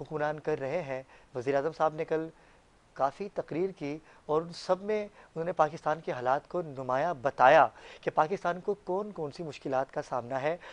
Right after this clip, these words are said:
और वो मुश्किलात कैसे हल हो सकती हैं, कहाँ कहाँ से कर्ज़े लिए हैं, वो कर्ज़े कैसे दूर करेंगे। उन्होंने ये भी बताया कि, अ, सिंध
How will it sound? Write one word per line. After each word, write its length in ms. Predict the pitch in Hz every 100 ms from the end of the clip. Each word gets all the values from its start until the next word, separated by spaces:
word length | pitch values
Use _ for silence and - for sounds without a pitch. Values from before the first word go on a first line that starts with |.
| - 165
और 120 | 190
वो 80 | 208
मुश्किलात 440 | 170 185 185 214 -
कैसे 280 | 151 147 214
हल 140 | 175 190 - 147
हो 80 | 165
सकती 300 | 160 - 160
हैं, 200 | 143 180 - - -
कहाँ 200 | 165 202
कहाँ 260 | - 151 156
से 140 | 175
कर्ज़े 380 | 160 147 131 170
लिए 220 | 147 143
हैं, 220 | 143 156 - - -
वो 40 |
कर्ज़े 340 | 156 156 143 175
कैसे 380 | - 143 - 147
दूर 220 | 139 180
करेंगे। 320 | 160 135 160
उन्होंने 220 | 185 180
ये 60 | 160
भी 100 | 233
बताया 400 | 262 151 143 180 - - - -
कि, 120 | 180
अ, 180 | 208 208 - _ -
सिंध 380 | 175 - 180